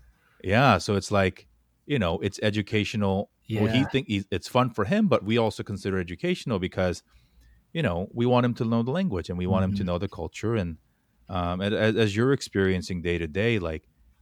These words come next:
Speaker 1: you're, you're more, you're the most Texas person in your family, yet you walk down the streets of Springfield, or, you know, people who don't know you personally,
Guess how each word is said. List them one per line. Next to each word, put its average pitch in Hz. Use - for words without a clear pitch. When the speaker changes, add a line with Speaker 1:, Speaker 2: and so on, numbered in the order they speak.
Speaker 1:
you're, 107
you're 120
more, 135
you're 117
the 117
most 117
Texas 107
person 110
in 101
your 95
family, 131
yet 120
you 101
walk 92
down 98
the 92
streets -
of 98
Springfield, 90
or, 87
you 85
know, 82
people 90
who 87
don't 87
know 87
you 85
personally, 90